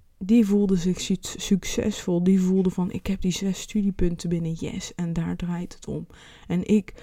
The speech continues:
was weer, "Ik heb weer geen acht." En als ik dan, eh, een herkansing had, dus ik had het niet gehaald, het vak, dan was ik daar drie weken chagrijnig over, als ik mijn cijfer had gehaald,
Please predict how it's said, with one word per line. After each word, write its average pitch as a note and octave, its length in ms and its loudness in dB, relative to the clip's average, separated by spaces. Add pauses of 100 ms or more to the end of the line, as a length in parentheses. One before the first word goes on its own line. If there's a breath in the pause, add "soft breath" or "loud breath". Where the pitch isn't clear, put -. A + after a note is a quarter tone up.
(240 loud breath)
was F3 300 0
weer, F3 320 0 (220)
"Ik - 160 -8
heb - 120 -2
weer F3 340 2
geen F3+ 260 -2
acht." - 640 -6 (1200 soft breath)
En F3+ 460 -2
als F3 220 -4
ik E3+ 180 -6
dan, E3+ 320 -2
eh, E3+ 280 -4 (760)
een F#3 200 0
herkansing F3+ 760 0
had, F3 240 -2
dus E3+ 160 -2
ik - 160 -6
had E3+ 140 -2
het E3+ 160 -4
niet F3 180 0
gehaald, E3 520 -2
het G3+ 160 -2
vak, F#3 480 -2 (920)
dan E3+ 320 -2
was D#3+ 160 -6
ik E3+ 140 -6
daar D#3+ 300 -2 (400 loud breath)
drie G#3+ 400 4
weken G3+ 340 0
chagrijnig E3+ 800 -2
over, D#3+ 440 -2 (420 loud breath)
als F3+ 240 -2
ik F3+ 260 -2
mijn E3+ 200 -2
cijfer E3+ 440 -4
had E3 140 -4
gehaald, F3 540 -2